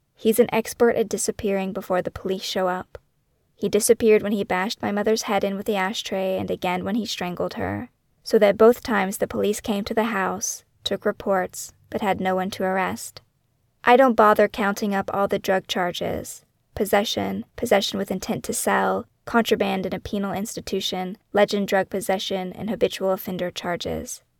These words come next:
These drug charges paint a more complete picture of his chronic addiction problems, but it doesn't tell me if he's capable of murder. It does, however, suggest that he might not have any reason to fear consequences for his actions. Why would he?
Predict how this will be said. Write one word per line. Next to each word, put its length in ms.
These 240
drug 240
charges 420
paint 240
a 60
more 220
complete 440
picture 380
of 120
his 160
chronic 400
addiction 460
problems, 680
but 140
it 120
doesn't 320
tell 220
me 260
if 100
he's 160
capable 500
of 160
murder. 520
It 120
does, 240
however, 520
suggest 560
that 100
he 100
might 280
not 140
have 180
any 200
reason 460
to 100
fear 240
consequences 840
for 120
his 160
actions. 640
Why 280
would 240
he? 380